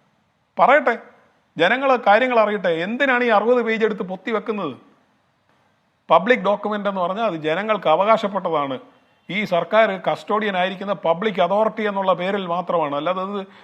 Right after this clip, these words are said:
സജി ചെറിയാൻ്റെയോ ഗവൺമെന്റിൻ്റെയോ ഒന്നും സ്വകാര്യ സ്വത്തല്ല. ഇവിടുത്തെ ജനങ്ങൾക്ക് അറിയാനുള്ള അവകാശമുണ്ട്. ഇരകളുടെ പേര് മാത്രം മാസ്ക് ചെയ്യുകയും ബാക്കി പുറത്തു വിടുകയും ചെയ്യേണ്ടതാണ്. വിവരാവകാശ കമ്മീഷണർ ചെയ്ത പോലും ശരിയല്ല. ഇത് മുഴുവൻ അറിയാൻ ഇവിടെ അ-,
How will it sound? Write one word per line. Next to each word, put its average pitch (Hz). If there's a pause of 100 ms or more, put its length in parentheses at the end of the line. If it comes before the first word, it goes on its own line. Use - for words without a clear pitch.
(140)
സജി 170
ചെറിയാൻ്റെയോ 208
ഗവൺമെന്റിൻ്റെയോ 208
ഒന്നും 208
സ്വകാര്യ 196
സ്വത്തല്ല. 196 (680)
ഇവിടുത്തെ 190
ജനങ്ങൾക്ക് 185
അറിയാനുള്ള 185
അവകാശമുണ്ട്. 175 (380)
ഇരകളുടെ 202
പേര് 196
മാത്രം 185
മാസ്ക് 165
ചെയ്യുകയും 185
ബാക്കി 156
പുറത്തു 175
വിടുകയും 202
ചെയ്യേണ്ടതാണ്. 190
വിവരാവകാശ 180
കമ്മീഷണർ 214
ചെയ്ത 202
പോലും 214
ശരിയല്ല. 185 (720)
ഇത് 185
മുഴുവൻ 190
അറിയാൻ 185
ഇവിടെ 170
അ-, 151